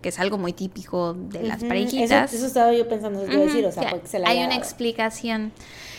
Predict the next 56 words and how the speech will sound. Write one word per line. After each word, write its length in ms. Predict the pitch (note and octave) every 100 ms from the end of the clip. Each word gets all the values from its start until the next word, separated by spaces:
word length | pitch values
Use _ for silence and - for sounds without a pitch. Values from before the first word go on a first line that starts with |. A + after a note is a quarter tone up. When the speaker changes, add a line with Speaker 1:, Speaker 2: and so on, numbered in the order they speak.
| - -
Speaker 1:
Y 200 | C4+ C#4+
se 100 | C#4 C#4
sabía 480 | D4 D4 C#4+ C4
que 140 | C4 B3
Reina 380 | B3 B3+ C4 C4
traía 240 | C4+ A3
esa 160 | G#3+ A#3
chamarra, 800 | B3+ A#3+ A#3+ A#3+ A3 G3+ A3 - - - - - - - - -
o 60 | A#3+
sea, 120 | A#3+
la 80 | A#3
chamarra 420 | A3+ A3 G#3+ A#3+
de 180 | B3 G#3
él 160 | G#3+ G3+
ese 300 | G3 F#3+ G3
día 160 | F#3
que 140 | D#3+ E3+
desapareció. 520 | F#3 F#3 F#3+ G#3+ C#4+
La 120 | B3+ -
cuestión 360 | F#3 G3 F#3
aquí 220 | G#3+ G#3
era 180 | G#3 G#3
Speaker 2:
Mm. 40 | G#3+ -
Speaker 1:
cómo 260 | A3 G#3 B3
llegó 400 | C4+ A3 F3+ E3+
esa 280 | F3 G#3+ G3+
chamarra 680 | - E3 D3 C3 D3 D#3 -
ahí. 480 | D#3 D#3+ A#3 B3 A3 -
Speaker 2:
Claro. 360 | - F#3 F3+ F#3 - - - -
Speaker 1:
Por 140 | B3+
la 120 | C4
posición 360 | B3+ A#3+ A#3+ C#4
en 100 | D4+
la 100 | D#4
que 80 | D4+
estaba, 640 | B3+ B3+ C4+ B3+ A#3+ G#3+ A#3
se 120 | -
veía 320 | G3+ F#3+ G3
que 160 | G3 A#3
quien 220 | - G#3+
la 80 | F#3
hubiera 280 | E3+ G3 A3+
dejado 360 | C4 B3+ G#3+ G#3+
ahí 380 | G3+ F#3+ G3+ -
no 200 | G#3 G3+
tenía 200 | A3+ G#3+
intenciones 960 | G3+ G#3+ G#3+ - G#3 F#3 F#3 G3 - -
de 120 | F3+
que 100 | D#3 D#3+
la 100 | D3
encontraran. 800 | D#3 D#3 E3+ F#3 G3+ G3+ E3 -
O 80 | F#3
sea, 120 | G#3
era 100 | A3
más 220 | A#3+ A#3
bien, 340 | A#3 A#3 A#3+